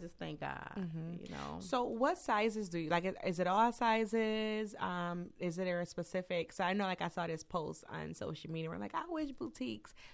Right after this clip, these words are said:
Speaker 2: would stop selling." What was it? Um, like, just stop catering to, like, basically I G models.
Speaker 1: Mm-hmm.
Speaker 2: And when I say that,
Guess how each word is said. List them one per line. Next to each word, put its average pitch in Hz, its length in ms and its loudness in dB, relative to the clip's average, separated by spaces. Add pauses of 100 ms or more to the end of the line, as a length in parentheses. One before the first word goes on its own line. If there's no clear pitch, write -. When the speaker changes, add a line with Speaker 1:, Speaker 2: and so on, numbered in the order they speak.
(120)
Speaker 2:
would 202 180 0
stop 208 500 2
selling." 190 500 -2
What 196 100 -2
was 180 220 -4
it? - 240 -6
Um, 175 560 -2 (680)
like, 196 140 6
just 220 200 4
stop 208 340 4
catering 185 400 0
to, - 80 -2
like, 175 180 2
basically 175 420 -2
I 175 200 0
G 160 180 -2
models. 156 380 0
Speaker 1:
Mm-hmm. 165 80 2
Speaker 2:
And 165 80 2
when 165 80 2
I 165 100 2
say 175 240 2
that, 165 440 4